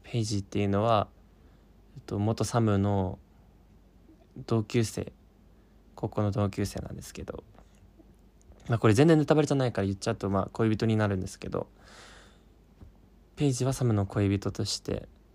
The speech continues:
その、本当にペイジーも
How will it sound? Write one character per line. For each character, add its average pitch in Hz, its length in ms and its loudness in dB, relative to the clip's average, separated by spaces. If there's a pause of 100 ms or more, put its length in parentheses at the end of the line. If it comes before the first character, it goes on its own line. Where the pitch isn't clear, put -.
(1200)
そ - 180 -10
の、 98 180 -4 (1080)
本 165 180 -2
当 180 120 4
に 165 260 4 (880)
ペ 196 200 6
イ 170 80 8
ジ 110 180 2
ー 95 60 4
も 107 420 0